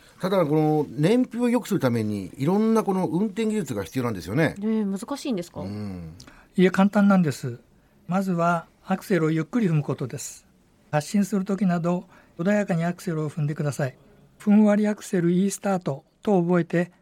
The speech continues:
Speaker 3: 心がけてください。
Speaker 2: アクセルをふんわりと踏むんですね。
Speaker 3: そうです。また、止まりたいときは早めにアクセルから足を離してください。
Speaker 2: ブレーキを踏むんじゃなくてですか？
Speaker 1: このブレーキを踏む前にアクセルを離すということは、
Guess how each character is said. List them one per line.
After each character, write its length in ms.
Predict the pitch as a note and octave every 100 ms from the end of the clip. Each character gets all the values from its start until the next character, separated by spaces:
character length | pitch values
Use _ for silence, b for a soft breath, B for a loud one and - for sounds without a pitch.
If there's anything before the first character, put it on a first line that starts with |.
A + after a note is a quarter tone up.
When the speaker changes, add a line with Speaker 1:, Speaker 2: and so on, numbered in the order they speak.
| _
Speaker 3:
心 220 | - D#3
が 100 | D3+
け 80 | C#3
て 120 | C3
く 80 | B2+
だ 80 | B2
さ 140 | -
い。 100 | A#2 _ _ _ _ B B B B -
Speaker 2:
ア 100 | C#4+
ク 100 | -
セ 200 | - G#3+
ル 140 | F3+
を 60 | F#3+
ふ 160 | - F4+
ん 100 | A4+
わ 100 | G4
り 100 | -
と 100 | F3
踏 100 | E3+
む 100 | C3+
ん 60 |
で 60 | -
す 120 | -
ね。 160 | C#4 - - _
Speaker 3:
そ 320 | - - E3+
う 40 | D3
で 100 | C3+
す。 280 | - A#2+ A#2 - _ _ -
ま 120 | F3
た、 300 | F#3+ F#3+ A#3+
止 80 | F#3
ま 120 | G3
り 80 | G#3+
た 100 | A#3
い 80 | A3
と 100 | F3+
き 120 | F#3
は 120 | D#3
早 200 | D#3 G#3
め 120 | G#3
に 80 | G#3
ア 120 | -
ク 80 | F3
セ 100 | -
ル 80 | D3
か 140 | D3
ら 160 | C3+ -
足 200 | C3 -
を 80 | D3+
離 200 | B2+ C#3+
し 40 | -
て 100 | -
く 100 | C#3
だ 60 |
さ 140 | - C#3
い。 80 | - _ _ _
Speaker 2:
ブ 100 | G#3+
レ 120 | D#4+ G4
ー 40 |
キ 140 | D4
を 60 | A3
踏 100 | A3+
む 160 | A3 A3
ん 60 |
じ 80 | G3
ゃ 40 |
な 80 | F#3
く 80 | F#3+
て 100 | D#3
で 80 | -
す 100 | -
か？ 180 | D4 - _ _ _
Speaker 1:
こ 80 | D#3+
の 60 | D#3
ブ 140 | F3+
レ 160 | C4+ D4
ー 80 |
キ 100 | -
を 80 | D#3+
踏 100 | D3+
む 60 | E3
前 220 | E3+ C3
に 280 | C#3+ C3 -
ア 160 | - F3
ク 100 | -
セ 140 | F#3+
ル 80 | C#3+
を 20 |
離 240 | A2 B2 C3
す 60 |
と 80 | -
い 40 | A2
う 40 |
こ 80 | G#2
と 100 | A2
は、 220 | A#2